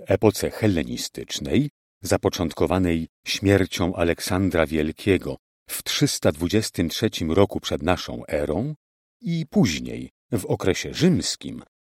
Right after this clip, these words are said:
były powszechnie produkowane w Egipcie. Niekiedy ich wylew przyjmuje kształt głowy boga wina lub egipskiej bogini Izydy.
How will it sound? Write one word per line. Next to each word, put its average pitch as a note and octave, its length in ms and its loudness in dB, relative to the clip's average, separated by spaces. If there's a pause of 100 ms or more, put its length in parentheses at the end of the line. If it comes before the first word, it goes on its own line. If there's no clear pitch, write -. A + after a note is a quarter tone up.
(120)
były E3+ 320 4
powszechnie - 760 2
produkowane D2 760 0 (140)
w D#2+ 240 -6
Egipcie. - 760 -8 (840)
Niekiedy C#3 680 2 (160)
ich - 280 -4
wylew E2 600 0
przyjmuje F2+ 640 -2
kształt - 640 -4 (260)
głowy F2+ 540 6
boga D#2 360 4
wina G2+ 460 -2 (360)
lub D3 340 0
egipskiej G2 840 -2
bogini G#2+ 720 -2
Izydy. - 600 -4